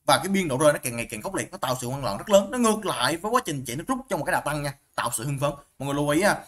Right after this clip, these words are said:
Thì đa phần nó về là cái vùng giá mười chín á, thì theo như em biết được á, vùng giá mười chín là cái vùng giá trị sổ sách của những cổ phiếu S T B cũng như là nền giá vốn á chị. Đây là vùng giá vốn của tổ chức nè, họ gom họ đánh trong một cái giai đoạn của đầu năm hai không hai mốt nè chị.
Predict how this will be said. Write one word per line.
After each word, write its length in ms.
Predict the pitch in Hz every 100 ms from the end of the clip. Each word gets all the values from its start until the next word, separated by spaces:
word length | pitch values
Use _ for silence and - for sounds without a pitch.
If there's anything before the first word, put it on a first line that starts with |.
| -
Thì 80 | 156
đa 120 | 185
phần 180 | 196 156
nó 80 | 202
về 220 | 175 156
là 100 | 139
cái 80 | 160
vùng 140 | 156
giá 80 | 160
mười 140 | 208 127
chín 160 | 233
á, 100 | 294 - - _
thì 100 | 151
theo 140 | 208 220
như 80 |
em 120 | 220 220
biết 120 | 226
được 160 | 156
á, 60 | 170 -
vùng 140 | 160 156
giá 60 |
mười 120 | 208 151
chín 140 | 208
là 100 | 247
cái 100 | 190
vùng 160 | 156 143
giá 120 | 208
trị 180 | - 123
sổ 100 | 120
sách 160 | 110 - _ _ 151
của 60 |
những 120 | 151
cổ 100 | 135
phiếu 140 | 127 185
S 140 | 202
T 60 | 165
B 40 | 156 147 165
cũng 100 | 233
như 80 |
là 100 | 202
nền 260 | 156 151 139
giá 100 | 180
vốn 220 | 208 254
á 60 | 277
chị. 80 | 196
Đây 160 | 208
là 60 | 208
vùng 180 | 175 160
giá 80 | 214
vốn 200 | 233 262
của 60 |
tổ 100 | 185
chức 140 | 277 247
nè, 80 | 202 - _
họ 80 | 160
gom 240 | 196 247 180
họ 60 |
đánh 220 | 185 269 254
trong 280 | 254 254 233
một 160 | -
cái 140 | 180 226
giai 80 | 175
đoạn 160 | 131
của 100 | 170
đầu 260 | 196 156 -
năm 120 | 190
hai 100 | 202
không 100 | 196
hai 100 | 196
mốt 180 | 196 262 208
nè 60 | 160
chị. 160 | 123